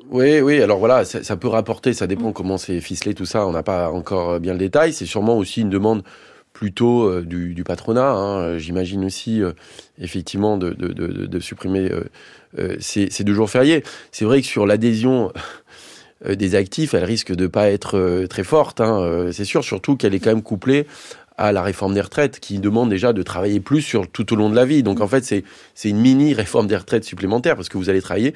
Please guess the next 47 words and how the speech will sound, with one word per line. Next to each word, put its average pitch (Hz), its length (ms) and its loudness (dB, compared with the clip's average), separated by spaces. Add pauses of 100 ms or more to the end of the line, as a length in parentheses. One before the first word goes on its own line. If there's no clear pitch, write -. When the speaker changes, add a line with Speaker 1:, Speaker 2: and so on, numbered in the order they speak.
(320)
Speaker 1:
deux 113 200 2
jours 117 160 0
de 104 100 2
plus 156 400 -2 (520)
par 101 220 0
an 160 220 2
sur - 180 -10
toute 117 200 -8
votre 110 160 0
durée 104 180 0
de 98 60 -8
vie 107 80 4
active. 113 340 -2
Donc 98 180 -4
à 98 60 -2
la 92 140 -2
fin, 151 180 -2
ça 107 140 -4
vous 95 100 -2
fait 131 340 0
quatre-vingts, 98 540 -4
quatre-vingt-dix 95 560 -6
jours 107 180 -2
de 95 100 -2
plus. 160 320 -2 (340)
Ça - 100 -20
fait 101 140 -2
presque 101 280 -6
trois 104 240 -2
à - 20 -2
quatre 90 220 -8
mois 117 220 0 (320)
supplémentaires 98 600 -4
sur 101 120 -4
l'ensemble 101 600 2
d'une 101 260 -2
vie 92 140 0
active. 190 180 -2
Et 123 220 4 (300)
la 101 100 -2
question, 104 240 -4
c'est 123 140 0
est-ce 101 220 -2
que 104 120 -2
ça, 151 160 0
c'est 107 120 -2
valorisé ? 101 680 2